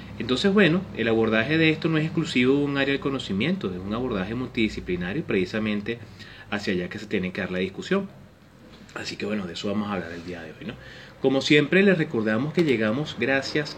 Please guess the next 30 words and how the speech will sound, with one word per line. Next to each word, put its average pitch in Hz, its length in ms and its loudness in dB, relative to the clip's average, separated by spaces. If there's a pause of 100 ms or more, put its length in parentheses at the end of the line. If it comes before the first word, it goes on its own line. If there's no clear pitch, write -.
a, 151 240 2 (760)
llegamos 95 320 -4
gracias 127 520 -2
a 139 320 2
la 131 180 -4
pastelería 127 840 2
El 139 340 0
Parque. 151 460 2
Recuerden 101 420 -2
que 135 120 2
en 127 100 0
Instagram 131 560 0
es 110 280 -4
arroba 98 460 -2
pastelería 92 720 -4 (140)
pun-piso, 139 760 2 (880)
arroba 117 400 2
pastelería 117 560 2
piso, 175 460 2
El 98 100 -2
Parque 165 480 2
Piso 180 320 2
de 175 140 6
nuevo. 139 280 2 (720)
Este, 95 1000 2
vamos 113 180 2
a 151 40 2
decirlo 131 240 2
de 110 80 2
nuevo. 78 140 -6